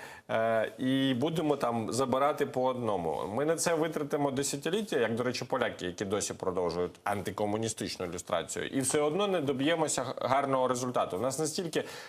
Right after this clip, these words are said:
прогнила держава, що вона не піддається хірургічним операціям. Там треба наново все робити.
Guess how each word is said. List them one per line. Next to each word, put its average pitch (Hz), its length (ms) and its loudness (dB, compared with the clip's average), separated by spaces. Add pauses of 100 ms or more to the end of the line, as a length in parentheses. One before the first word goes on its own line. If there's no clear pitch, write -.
(160)
прогнила 165 600 2
держава, 151 640 2 (240)
що - 200 0
вона 165 280 2
не 190 220 2
піддається 165 340 0 (760)
хірургічним 156 720 2
операціям. 120 600 4
Там 151 320 4
треба 170 380 4
наново 131 540 4
все 92 280 0
робити. 90 440 0